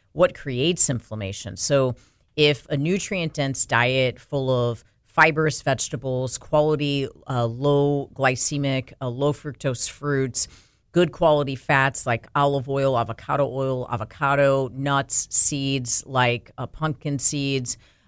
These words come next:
um, if, if, and then good quality protein sources like fish, um, you know, organic chicken,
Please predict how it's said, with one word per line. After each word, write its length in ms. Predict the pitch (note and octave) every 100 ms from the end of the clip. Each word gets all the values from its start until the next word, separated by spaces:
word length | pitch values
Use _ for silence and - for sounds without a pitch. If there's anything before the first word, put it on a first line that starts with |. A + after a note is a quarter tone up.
| -
um, 420 | C#3 C3+ C3+ B2+ _
if, 240 | E3+ D3+ - -
if, 180 | C#3+ -
and 220 | D3+ D3
then 180 | C#3+ C#3
good 220 | D#3+ C#3+
quality 340 | - D3+ C#3
protein 460 | B2+ - C#3+ - C3+
sources 420 | - C3 - -
like 160 | A#2 -
fish, 640 | _ D#3+ D3 C#3+ - - -
um, 440 | C#3 A#2+ A2+ A2+ -
you 100 | C3+
know, 100 | B2
organic 520 | C#3+ C3+ - C#3 C#3
chicken, 580 | - D#3 C#3+ D3 C#3+